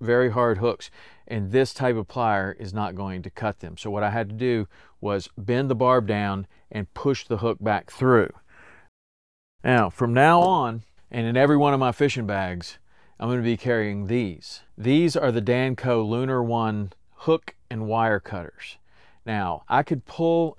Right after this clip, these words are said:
push and push and push on those other hooks, on those other pliers, and they're not cutting. This is the kind of thing that you wanna wear safety glasses, so put your sunglasses on or a pair of safety glasses.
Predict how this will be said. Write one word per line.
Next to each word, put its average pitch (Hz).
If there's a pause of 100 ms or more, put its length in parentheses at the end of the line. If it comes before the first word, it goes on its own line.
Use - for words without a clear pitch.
(140)
push 190
and 143
push 165
and 135
push 151
on 123
those 113
other 123
hooks, - (320)
on 123
those 127
other 131
pliers, 90 (640)
and 117
they're 117
not 117
cutting. 92 (100)
This 135
is 143
the 143
kind 147
of 120
thing 127
that 117
you 123
wanna 117
wear 120
safety 110
glasses, 101
so 101 (200)
put 123
your -
sunglasses 117
on 110 (360)
or 120
a 117
pair 123
of 113
safety 120
glasses. 104